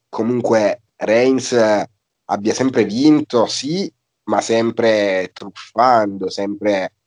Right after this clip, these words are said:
con aiuti esterni, che arriveranno anche questa volta, eh, non, non immaginiamoci diversamente.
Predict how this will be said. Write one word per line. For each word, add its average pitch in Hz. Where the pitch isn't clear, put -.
con 101
aiuti 107
esterni, 107
che -
arriveranno 98
anche 90
questa -
volta, 85
eh, 82
non, 85
non 80
immaginiamoci 90
diversamente. 95